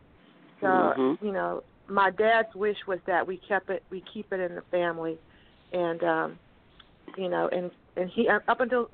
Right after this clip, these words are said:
Speaker 1: he died, he was trying to get an easement to that property, and the, the owner that bought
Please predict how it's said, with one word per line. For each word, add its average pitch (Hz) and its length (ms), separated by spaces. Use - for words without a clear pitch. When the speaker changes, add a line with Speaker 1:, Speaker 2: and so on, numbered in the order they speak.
Speaker 1:
he 240 120
died, 208 320
he 185 60
was 175 200
trying 185 180
to 185 60
get 180 140
an - 120
easement 180 460
to 185 60
that 160 220
property, 165 640
and 170 160
the, 156 140
the 165 160
owner 175 480
that 165 220
bought 190 180